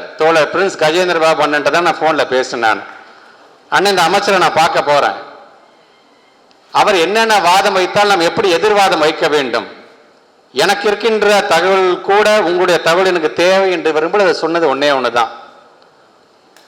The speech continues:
நாடாளுமன்ற கூட்டத்தொடரில் ஒரு பில் பாஸ் ஆகுது, பில் பாஸ் ஆகும் பொழுது அதற்கான நிதி ஒதுக்கீடு செய்யப்பட்டது, ஒதுக்குனது ஒதுக்குனது தான். ஒதுக்கீடு செய்யப்பட்ட நிதியை அந்தந்த மாநிலத்துக்கு பிரித்து வழங்க வேண்டியதான் உங்களுடைய கட்டாயம்.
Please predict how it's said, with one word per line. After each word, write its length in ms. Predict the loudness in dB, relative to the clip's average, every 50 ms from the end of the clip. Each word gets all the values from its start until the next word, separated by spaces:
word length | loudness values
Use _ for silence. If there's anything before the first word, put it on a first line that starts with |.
| _ _
நாடாளுமன்ற 760 | -4 0 2 2 4 4 4 2 2 2 0 0 0 0 -2
கூட்டத்தொடரில் 640 | -2 -2 -2 -2 -2 -2 0 0 0 2 2 2 2
ஒரு 140 | 2 2 0
பில் 240 | 0 0 0 0 0
பாஸ் 340 | 0 2 2 2 2 2 2
ஆகுது, 440 | 2 2 2 0 0 0 0 0
பில் 220 | 0 0 -2 -2 0
பாஸ் 340 | 0 2 2 2 2 2 2
ஆகும் 280 | 2 2 2 0 0
பொழுது 280 | 0 2 2 2 2 2
அதற்கான 360 | 2 0 0 0 0 0 0
நிதி 220 | -2 -2 -2 0
ஒதுக்கீடு 460 | 0 2 0 0 -2 -2 -2 -4 -4 -2
செய்யப்பட்டது, 520 | 0 0 0 0 0 -2 -2 0 0 2
ஒதுக்குனது 520 | 2 2 0 0 -2 -2 0 0 2 2 2 0
ஒதுக்குனது 400 | 0 -2 -2 0 0 0 2 2
தான். 200 | 2 0 0 -2 -6 -12 -18 -20 -20 -20 -20 -20 -20 -20 _ _ _ _
ஒதுக்கீடு 420 | -2 -2 0 0 -2 -2 -2 -2 0
செய்யப்பட்ட 440 | 0 0 0 0 0 0 0 0 0
நிதியை 320 | -2 -2 0 0 0 0
அந்தந்த 380 | 0 0 0 0 0 0 0 0
மாநிலத்துக்கு 540 | 2 2 2 2 0 0 -2 -2 -2 -2
பிரித்து 420 | 0 0 0 0 -2 -4 -4 -2 0
வழங்க 300 | 2 2 2 2 2 0
வேண்டியதான் 400 | 0 0 0 0 0 2 2 2
உங்களுடைய 240 | 2 2 0 0 0
கட்டாயம். 640 | -2 -4 -4 -2 0 2 2 2 2 2 0 -2